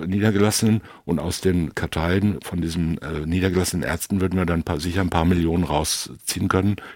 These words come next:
die irgendwie gefährlich sind und die sperren wir dann alle ein. Das will ja auch keiner. Also sagen wir, der muss schon mal was getan haben, eine rechtswidrige Tat begangen haben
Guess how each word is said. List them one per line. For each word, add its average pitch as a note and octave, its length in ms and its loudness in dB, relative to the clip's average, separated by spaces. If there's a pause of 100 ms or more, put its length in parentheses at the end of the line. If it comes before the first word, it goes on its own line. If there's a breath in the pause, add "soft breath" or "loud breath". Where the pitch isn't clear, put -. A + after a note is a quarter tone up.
die E2+ 180 0
irgendwie G2+ 320 4
gefährlich F2+ 440 2
sind G#2 160 2
und G2 60 2
die F#2 40 0
sperren F2+ 240 -2
wir F#2 80 2
dann F2 160 -2
alle E2+ 200 0
ein. D2 260 -4 (180)
Das D#2+ 240 -2
will G2 140 2
ja G2 100 4
auch - 200 0
keiner. C2 320 -6 (300 loud breath)
Also F2 200 2
sagen F#2 300 4
wir, G2 100 2
der E2+ 100 2
muss G2+ 220 2
schon G#2 160 2
mal F#2 100 4
was E2 160 -2
getan F2 480 0
haben, G2+ 400 4
eine D#2 340 -2 (120)
rechtswidrige E2+ 500 -2
Tat D#2+ 220 -2
begangen G2 340 -2
haben A2+ 300 -2